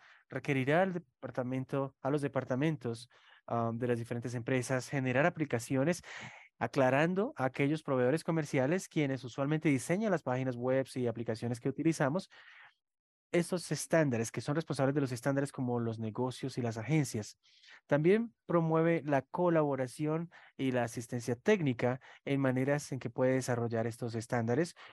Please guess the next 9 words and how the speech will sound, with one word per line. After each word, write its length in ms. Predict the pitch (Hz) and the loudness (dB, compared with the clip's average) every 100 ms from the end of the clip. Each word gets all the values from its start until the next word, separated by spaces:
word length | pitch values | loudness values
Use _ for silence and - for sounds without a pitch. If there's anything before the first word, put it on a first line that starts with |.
| - | -8
con, 420 | - 185 190 160 _ - | 2 4 4 -2 _ -10
um, 420 | 139 127 123 123 123 _ _ - | -4 -2 -2 -6 -10 _ _ -8
los 180 | 123 123 | -4 -4
estándares 580 | - 160 147 117 113 | 2 2 4 2 2
de 60 | 113 | -2
asistencia 400 | 104 110 117 117 | -8 -6 -4 -4
técnica 540 | 120 123 131 127 139 - | -2 -2 -2 -2 -2 2
y 220 | 143 135 | 2 2
consejería. 680 | 131 117 117 117 113 107 | 0 -6 -4 -2 0 -2